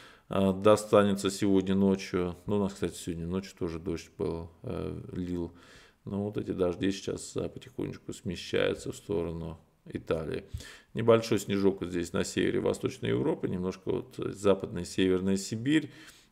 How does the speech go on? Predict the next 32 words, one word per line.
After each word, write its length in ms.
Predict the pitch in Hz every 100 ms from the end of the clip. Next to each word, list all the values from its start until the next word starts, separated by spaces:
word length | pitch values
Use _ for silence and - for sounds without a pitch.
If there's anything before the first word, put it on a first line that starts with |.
| -
И 100 | -
совсем 420 | 113 104 101 104 95
такой 380 | 87 - 90
худенький 600 | 87 - 113 98 92 -
здесь 220 | 90 87 -
циклончик, 640 | - - 95 98 98 -
Восточная 520 | 87 - 95 - 90
Монголия, 680 | 87 90 95 107 110 95 98 - - - _
а, 340 | - - 87 87
Китай. 380 | 98 92 120 151
Хотя 320 | 101 123 139
Монголию 560 | 127 123 110 165 185
в 60 | 139
этом 220 | 127 120
году 280 | 113 113 127
засыпало 580 | 110 107 - 120 110 98
снегом 440 | - 107 104 95
очень-очень 640 | 95 98 - 95 90 104
неплохо. 540 | 95 90 90 82 - 90
И 40 |
сильные 380 | - 98 90 85
морозы, 680 | 87 92 113 135 110 101 95
и 180 | - 92
снег. 400 | - 95 120 123
Ну, 140 | 104 98
и 80 | -
Монголия, 520 | 90 90 101 90 80
Китай 420 | - - - -
в 100 | -
этом 220 | - -
регионе, 420 | 80 80 80 80 -
да. 220 | 104